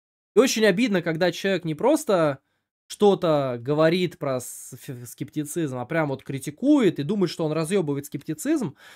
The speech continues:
и при этом его положение противоречит буквально первой странице Пероновых положений секста эмпирика. Вот это, это катастрофично на самом деле.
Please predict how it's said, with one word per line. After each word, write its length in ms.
и 60
при 140
этом 160
его 120
положение 540
противоречит 560
буквально 380
первой 360
странице 460
Пероновых 480
положений 420
секста 360
эмпирика. 420
Вот 120
это, 680
это 140
катастрофично 760
на 140
самом 320
деле. 280